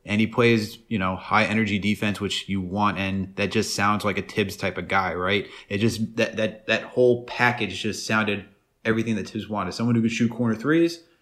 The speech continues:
someone who could play team defense. It was right there. But I think, like, with Obi, right,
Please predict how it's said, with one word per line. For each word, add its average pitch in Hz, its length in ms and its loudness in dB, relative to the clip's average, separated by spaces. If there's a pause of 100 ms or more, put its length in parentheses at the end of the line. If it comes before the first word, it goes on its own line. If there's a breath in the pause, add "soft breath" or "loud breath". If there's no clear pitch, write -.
(180)
someone 113 240 0
who 113 60 -2
could 98 60 -8
play 107 160 4
team 110 280 2
defense. 135 560 2 (1040)
It 123 60 2
was 113 180 2
right 110 260 0
there. 98 380 -2 (520 soft breath)
But 107 200 6
I 104 80 4
think, 104 260 0
like, 156 160 4
with 131 140 -2
Obi, 123 280 6
right, 113 380 4